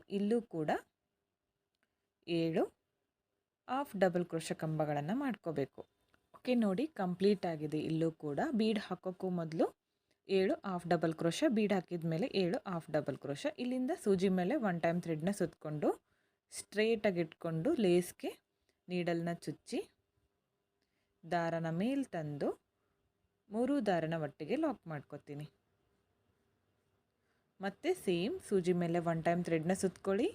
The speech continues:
ಪಕ್ಕದಲ್ಲೇನೆ ನೀಡಲ್ನ ಚುಚ್ಚಿ ದಾರನ ತಂದು ಮೂರು ದಾರನ ಒಟ್ಟಿಗೆ ಲಾಕ್ ಮಾಡ್ಕೋಬೇಕು. ಇಲ್ಲೂ ಕೂಡ ಐದು ಹಾಫ್ ಡಬಲ್ ಕ್ರೋಶೆ ಕಂಬಗಳನ್ನ ಮಾಡ್ಕೋಬೇಕು.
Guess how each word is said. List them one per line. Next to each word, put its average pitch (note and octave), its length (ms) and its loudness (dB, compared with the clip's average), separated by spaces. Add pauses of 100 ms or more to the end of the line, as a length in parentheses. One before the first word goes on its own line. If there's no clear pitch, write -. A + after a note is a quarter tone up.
(460)
ಪಕ್ಕದಲ್ಲೇನೆ A3 640 2
ನೀಡಲ್ನ E3 480 0
ಚುಚ್ಚಿ D#3+ 420 -4 (340)
ದಾರನ E3 420 0 (120)
ತಂದು D#3+ 380 -2 (540)
ಮೂರು G#3+ 280 0
ದಾರನ E3+ 380 0
ಒಟ್ಟಿಗೆ D3+ 400 -2
ಲಾಕ್ B3+ 320 0
ಮಾಡ್ಕೋಬೇಕು. C#3 580 -6 (340)
ಇಲ್ಲೂ A#3 240 -2
ಕೂಡ F3 240 -2 (240)
ಐದು F#3 340 2
ಹಾಫ್ F#3 300 -4
ಡಬಲ್ E3 280 2
ಕ್ರೋಶೆ D#3 280 -2
ಕಂಬಗಳನ್ನ D3+ 560 -2
ಮಾಡ್ಕೋಬೇಕು. E3+ 640 -2